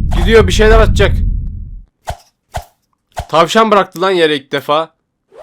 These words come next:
İlk defa normal hareket yaptı gerçekten. <laughs>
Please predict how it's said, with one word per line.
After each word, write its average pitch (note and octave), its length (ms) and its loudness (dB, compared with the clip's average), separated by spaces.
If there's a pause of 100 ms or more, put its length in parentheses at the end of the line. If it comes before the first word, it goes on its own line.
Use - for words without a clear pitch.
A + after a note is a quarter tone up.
(540)
İlk F3+ 220 -18
defa A3+ 300 2
normal G#3+ 360 2
hareket G3+ 360 0
yaptı F3 260 -4
gerçekten. C3 600 -4 (800)
<laughs> E3 80 -6